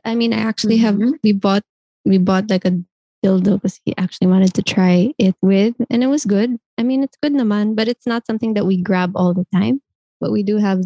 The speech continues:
Speaker 1: that. We even tried the ring thing, but it's useless. But yeah, that, that's pretty
Speaker 2: Mm.
Speaker 1: much it. It's, it's not anything wild like handcuffs or anything. <laughs>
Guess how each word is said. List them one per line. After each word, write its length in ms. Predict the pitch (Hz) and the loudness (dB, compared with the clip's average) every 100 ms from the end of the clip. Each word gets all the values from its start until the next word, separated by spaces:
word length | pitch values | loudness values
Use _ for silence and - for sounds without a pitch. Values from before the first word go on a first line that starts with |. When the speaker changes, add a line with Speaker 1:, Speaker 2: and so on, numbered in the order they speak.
| 190 | 0
Speaker 1:
that. 220 | 190 190 | -2 -2
We 100 | 196 190 | -2 0
even 240 | 196 202 - | 0 -2 -2
tried 220 | 202 185 | -2 0
the 100 | 190 | 0
ring 540 | 190 208 208 208 208 | 0 0 0 2 0
thing, 480 | 208 - 202 196 196 | -2 -2 0 2 0
but 160 | 196 196 | -2 -6
it's 340 | - - - | -12 -18 -8
useless. 720 | - 185 196 - 190 190 196 _ _ _ _ _ _ _ _ | 0 2 2 0 0 0 -2 _ _ _ _ _ _ _ _
But 180 | 220 - | -4 0
yeah, 140 | 208 233 | 0 0
that, 100 | 285 | 0
that's 280 | 254 233 220 | 2 2 2
pretty 180 | 302 | 2
Speaker 2:
Mm. 60 | 254 196 | 0 -2
Speaker 1:
much 140 | - | -2
it. 180 | 180 165 - | -2 -2 -4
It's, 220 | 214 - | -8 -8
it's 240 | - - - | -14 -12 -8
not 240 | 220 208 - _ - | -6 -6 -12 _ -2
anything 460 | 202 202 214 196 | 0 0 2 2
wild 340 | 185 185 185 175 | 2 2 0 0
like 200 | 180 - | -4 -4
handcuffs 460 | 185 180 185 175 175 | -6 -4 -4 -6 -2
or 40 | |
anything. 420 | 170 180 - - 185 | 0 0 0 2 2
<laughs> 640 | - - - 247 180 220 | 2 2 2 2 2 0